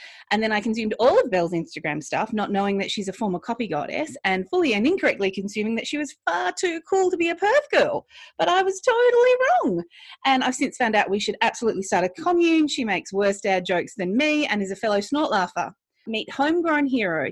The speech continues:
touter of creating a life-friendly brand, and she's just brought out a best-selling book about two of my favourite words, brave and awkward. So I immediately set out to making Belle <laughs> my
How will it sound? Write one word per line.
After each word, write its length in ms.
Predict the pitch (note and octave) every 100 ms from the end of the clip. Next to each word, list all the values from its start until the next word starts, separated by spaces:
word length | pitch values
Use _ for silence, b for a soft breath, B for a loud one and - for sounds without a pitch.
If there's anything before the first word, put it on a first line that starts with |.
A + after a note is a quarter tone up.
| -
touter 280 | G3 G#3 G3
of 120 | G3
creating 380 | - F#3+ F#3+ F#3
a 100 | F#3+
life-friendly 920 | F#3+ F#3 G#3 G#3+ _ - G#3+ G3 F#3 F3
brand, 460 | F3 G3 A#3+ E4+ -
and 160 | A#3
she's 200 | B3+ C4
just 260 | - D4 -
brought 160 | D#4+ D4+
out 140 | C4
a 60 | G#3+
best-selling 680 | G#3 A#3 A3+ - G#3+ G3+ F#3+
book 200 | D#3 - _
about 240 | F3+ F3+ E3+ -
two 240 | B3 B3 A#3
of 100 | G3+
my 160 | F3 - _ _ -
favourite 480 | - - - - A2+
words, 600 | C3+ F#2 - - B3 A3+ - B B B -
brave 420 | A#3+ B3 B3 B3 -
and 120 | B3 -
awkward. 440 | G3 F#3+ - - - b b b
So 140 | A#3
I 120 | G3+
immediately 720 | G3+ G#3 A3 A#3 A#3 A3+ G#3+ G#3+
set 180 | A3 G3+
out 160 | F#3
to 60 | -
making 360 | F#3 F#3 G3 F3+
Belle 180 | F3
<laughs> 20 | G#3
my 180 | G#3